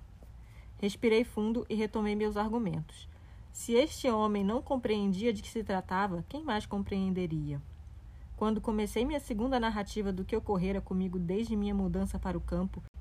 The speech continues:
e por que desejava escrever a respeito, aquele sentimento novamente me assaltou. Eu me conscientizara de algo, eu aprendera algo.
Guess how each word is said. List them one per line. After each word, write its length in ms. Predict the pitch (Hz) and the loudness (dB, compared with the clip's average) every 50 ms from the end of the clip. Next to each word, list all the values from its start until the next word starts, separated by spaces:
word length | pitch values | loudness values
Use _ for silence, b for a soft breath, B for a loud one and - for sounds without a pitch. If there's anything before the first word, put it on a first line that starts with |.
| - - - | -10 -4 -2
e 80 | - 214 | -2 0
por 200 | - - 214 - | 2 2 0 2
que 140 | - 208 | 2 2
desejava 540 | 214 226 240 220 220 202 185 196 202 190 202 | 2 2 4 4 4 2 4 2 2 2 2
escrever 420 | 202 - - - 185 180 175 202 202 | 0 -2 -2 -2 -2 0 2 2 2
a 60 | 214 | 2
respeito, 580 | 196 190 180 - - - 180 196 202 - - - B B B B B B | 0 0 -2 -4 -2 -2 -2 -2 -2 -6 -10 -12 B B B B B B
aquele 300 | - 190 196 - 208 220 | -4 -4 0 2 2 2
sentimento 560 | 214 - 220 208 202 - 202 196 202 196 220 | 2 2 0 -2 0 0 0 0 0 0 0
novamente 500 | 196 202 202 208 214 214 202 202 196 - | 0 2 2 2 0 0 0 -2 -2 -2
me 60 | 208 202 | -2 -2
assaltou. 560 | 196 196 - - 220 - - 175 156 156 156 - - - B B B B B B B B B B - - - | -2 0 -2 -4 -4 -4 -4 -4 -4 -4 -4 -8 -12 -16 B B B B B B B B B B -14 -6 0
Eu 120 | 202 202 | 2 2
me 120 | 214 226 233 | 4 2 2
conscientizara 840 | - - 233 254 - - 254 240 240 - 220 196 202 208 208 214 | 2 0 0 0 2 0 0 0 0 0 0 2 4 4 4 4
de 160 | 220 202 226 247 | 2 2 2 2
algo, 360 | 196 185 185 190 175 165 165 - - - - - | 4 4 4 2 2 -2 -4 -8 -10 -12 -6 -2
eu 140 | 190 185 | 0 0
aprendera 600 | 190 190 - - 196 190 185 175 185 190 202 202 | 0 0 0 0 0 2 2 2 2 2 2 4
algo. 400 | 196 175 160 156 156 147 143 151 | 4 4 2 2 0 -2 -6 -8